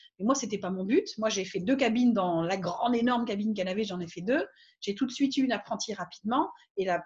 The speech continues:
la seule chose que je voulais, moi, c'est de toute manière, à un moment donné, ouvrir un deuxième ou sortir de la cabine. C'est-à-dire que dans ma tête,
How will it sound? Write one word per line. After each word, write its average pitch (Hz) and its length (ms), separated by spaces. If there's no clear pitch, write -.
la 196 80
seule 349 240
chose 330 260
que 240 100
je 202 100
voulais, 220 220
moi, 269 200
c'est 330 120
de 220 120
toute 220 180
manière, 294 180
à 240 60
un - 20
moment 208 200
donné, 320 280
ouvrir 262 340
un 233 60
deuxième 220 320
ou 240 180
sortir 311 380
de 294 80
la 262 140
cabine. 277 340
C'est-à-dire 226 240
que 226 80
dans 220 120
ma 214 120
tête, - 400